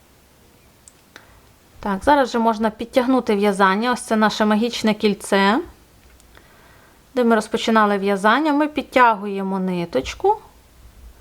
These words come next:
І от дивимося, ось це такий у нас початок нашого в'язання. Малесенький трикутничок. Ну і далі так само все будемо в'язати. Чередуємо стовпчик без накиду, повітряну петлю.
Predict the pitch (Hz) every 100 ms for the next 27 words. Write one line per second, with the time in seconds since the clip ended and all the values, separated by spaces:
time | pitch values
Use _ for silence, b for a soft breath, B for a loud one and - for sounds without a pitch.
0 | b b b b b b - 294 226 208
1 | 196 196 190 240 233 - 302 254 233 220
2 | 226 - - - 208 220 214 214 208 208
3 | - 196 208 190 202 185 185 185 226 330
4 | - _ _ _ _ - _ _ _ b
5 | b b b b _ - 220 202 185 202
6 | 190 190 - 185 - 170 214 233 339 349
7 | - - - - _ - 349 359 254 262
8 | 262 254 233 - 208 202 - 196 175 190
9 | 190 185 185 175 180 180 185 B B B
10 | B - 277 294 247 214 190 190 185 185
11 | - 277 277 - 226 196 220 202 220 220
12 | 254 214 214 202 233 233 233 208 196 185
13 | 185 190 185 180 170 175 269